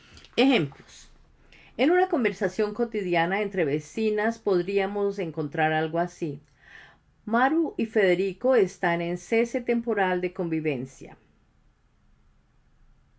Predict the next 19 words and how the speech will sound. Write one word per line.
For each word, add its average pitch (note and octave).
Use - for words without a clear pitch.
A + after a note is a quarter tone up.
Argumentan F3+
incompatibilidad G#3+
de A#3
caracteres. -
Aunque C#4+
en A3+
el G3
fondo G#3
todos E3
sabemos G#3+
que C#4
Federico G3+
desde G#3
hace G3
algún A3+
tiempo B3
presenta A3
inapetencia A3+
sexual. G#3+